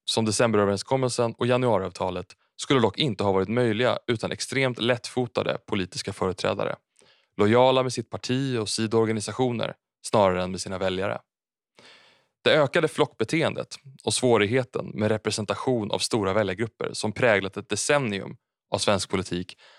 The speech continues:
är ett återkommande problem, och det har möjliggjorts av ett förlegat institutionellt system. Trots den drastiska förändringen i förutsättningarna för politiken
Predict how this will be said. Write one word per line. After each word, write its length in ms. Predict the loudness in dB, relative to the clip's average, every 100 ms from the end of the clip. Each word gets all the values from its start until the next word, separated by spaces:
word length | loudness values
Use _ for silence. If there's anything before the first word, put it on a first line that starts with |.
| _
är 120 | 0 2
ett 100 | 4
återkommande 680 | 2 2 -2 0 0 0
problem, 420 | -2 -6 -6 -6 -10 _ _ _ -2
och 80 | 2
det 60 |
har 120 | 4 4
möjliggjorts 680 | 4 2 0 -4 -6 -8 -4
av 120 | -4
ett 80 | -4
förlegat 680 | -2 0 0 -2 -4 -8 -12
institutionellt 760 | -6 -6 -4 -4 0 -2 -2 -4
system. 440 | -6 -4 -6 -6 -16 _ _ _ _ _ _ _ _ _ _ _ _ _ 2
Trots 300 | 2 2 0
den 200 | 2 4
drastiska 440 | 4 2 -2 -2
förändringen 520 | 2 2 2 -2 -2
i 80 | -4
förutsättningarna 920 | 0 2 2 0 -4 -4 -4 -2 -4
för 120 | -6
politiken 580 | -6 -6 -8 -10 -10 -14